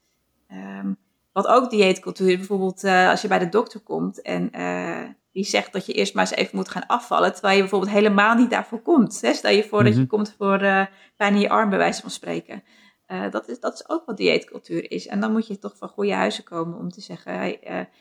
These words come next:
Speaker 1: ik wil niet op de weegschaal en ik wil het daar eigenlijk helemaal niet eens over hebben." En dan zou
Speaker 2: Ja.
Speaker 1: de dokter misschien ook denken, "Huh? <laughs> Waar heb jij het over?" Maar goed.
Speaker 2: Ja, en dan moet je dan ook dus allemaal doorheen. En je zei net al, dit is niet heel nieuw. Is er, is er een beeld van hoe lang deze dieetcultuur al bestaat?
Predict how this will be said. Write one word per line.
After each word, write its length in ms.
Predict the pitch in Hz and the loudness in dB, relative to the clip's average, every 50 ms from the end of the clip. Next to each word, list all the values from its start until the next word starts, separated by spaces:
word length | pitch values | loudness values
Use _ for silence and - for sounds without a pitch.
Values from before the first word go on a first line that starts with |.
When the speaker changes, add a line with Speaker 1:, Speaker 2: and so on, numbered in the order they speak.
| _ _ | _ _
Speaker 1:
ik 120 | - - - | -18 -8 -4
wil 120 | 190 202 | -2 0
niet 120 | 226 233 208 | 2 0 0
op 100 | 185 - | -2 -4
de 80 | 185 | -4
weegschaal 540 | 170 170 170 175 180 - - - 190 190 190 | -2 -2 -2 -2 -2 -6 -10 -6 -4 -4 -2
en 80 | - 202 | -2 -2
ik 80 | 196 190 | -2 -2
wil 100 | 190 190 | 0 0
het 100 | 185 - | 0 0
daar 100 | - - | -2 -2
eigenlijk 280 | 202 185 190 196 196 | -2 -4 -4 -6 -10
helemaal 240 | 180 185 175 180 180 | -8 -6 -6 -4 -6
niet 100 | 185 - | -6 -6
eens 180 | 175 185 - - | -8 -10 -10 -12
over 240 | 165 - - 170 | -16 -16 -14 -8
hebben." 220 | 185 208 214 175 - - _ _ _ _ _ _ _ _ _ _ | -6 -4 -4 -4 -6 -10 _ _ _ _ _ _ _ _ _ _
En 80 | - 185 | -16 -10
dan 80 | 185 | -4
zou 120 | 110 110 107 | -2 -2 -2
Speaker 2:
Ja. 40 | 98 | -4
Speaker 1:
de 60 | 95 | -6
dokter 220 | 180 180 - - 190 | -10 -14 -14 -14 -14
misschien 260 | 185 - - 202 - | -14 -14 -14 -12 -12
ook 140 | 220 - - | -12 -12 -12
denken, 280 | 214 185 170 - 175 165 | -12 -12 -12 -14 -14 -10
"Huh? 100 | 180 196 - - | -6 -4 -4 -4
<laughs> 720 | 330 269 - 294 277 - - 294 339 370 359 330 277 269 | -4 0 2 4 6 6 4 4 2 0 0 0 0 0
Waar 100 | 226 202 | 2 2
heb 100 | 208 196 | 2 4
jij 140 | 208 220 233 | 4 4 4
het 140 | 247 240 - | 2 2 2
over?" 440 | - 165 170 - - - - - _ _ _ _ _ _ _ _ _ _ _ | 0 0 0 0 -4 -8 -12 -12 _ _ _ _ _ _ _ _ _ _ _
Maar 100 | - - | -20 -20
goed. 240 | _ - 220 - 127 | _ -12 -8 -4 -2
Speaker 2:
Ja, 240 | 131 139 113 98 95 110 - _ _ _ _ _ | 0 0 -2 -4 -8 -16 -20 _ _ _ _ _
en 120 | - 127 | 0 2
dan 100 | 127 127 | 4 6
moet 140 | 127 123 113 | 4 4 2
je 60 | 117 | 2
dan 160 | 113 107 110 | 0 2 4
ook 120 | 127 139 143 | 4 2 4
dus 160 | 135 117 117 | 2 2 2
allemaal 280 | 113 95 98 98 92 87 | 2 0 0 0 -2 -2
doorheen. 500 | 104 101 92 90 90 90 90 98 110 - _ - - - - - - - - _ _ | -2 -2 -2 -2 -2 -4 -6 -8 -12 -16 _ -20 -20 -20 -20 -20 -20 -20 -20 _ _
En 280 | - - 135 143 151 - - 147 143 160 175 | -6 -2 0 0 0 0 0 0 0 0 0
je 180 | 175 180 165 147 | 2 4 4 4
zei 200 | 131 - 170 170 | 6 6 6 6
net 180 | 165 147 135 139 | 6 6 6 6
al, 160 | 131 131 123 | 6 6 6
dit 180 | 135 131 - | 4 2 2
is 120 | 143 120 - | 2 4 6
niet 200 | 135 147 156 - | 6 6 6 4
heel 280 | 127 123 120 110 110 | 4 4 4 4 2
nieuw. 480 | 107 101 104 113 127 160 202 220 214 - - 190 - | 2 0 2 2 4 6 6 4 2 0 -4 -4 0
Is 160 | - 135 135 | 2 2 4
er, 180 | 147 151 - - | 4 2 2 4
is 120 | 143 139 | 2 4
er 100 | 147 147 | 4 4
een 120 | 139 135 | 4 4
beeld 240 | 131 143 147 151 - | 6 6 6 4 4
van 200 | - - 147 135 | 4 2 4 4
hoe 140 | 135 139 143 | 4 4 4
lang 180 | 143 143 143 139 | 4 4 4 4
deze 340 | 139 135 131 123 127 127 120 | 4 4 4 4 4 2 2
dieetcultuur 720 | 117 131 135 135 131 - - 135 - - - 139 135 131 | 2 4 4 4 4 4 2 -2 0 0 2 2 4 4
al 80 | 120 | 4
bestaat? 380 | 110 107 - - - 131 147 | 2 0 -2 0 2 2 2